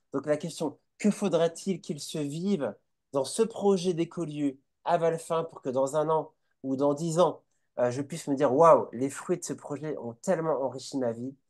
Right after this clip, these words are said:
Euh, je suis tellement heureux et fier de m'y être impliqué. » Voilà. Donc, on,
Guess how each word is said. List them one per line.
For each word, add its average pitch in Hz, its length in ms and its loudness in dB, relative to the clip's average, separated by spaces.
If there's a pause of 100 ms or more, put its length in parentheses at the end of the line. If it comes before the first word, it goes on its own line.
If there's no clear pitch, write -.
(320)
Euh, 117 200 2
je 127 100 -6
suis 143 400 -4
tellement 196 400 8
heureux 170 320 6
et 151 100 2
fier 160 480 4
de 120 140 -4
m'y 131 160 0
être 143 180 -4
impliqué. » 120 380 -6 (140)
Voilà. 98 220 0 (380)
Donc, 147 260 2
on, 180 40 6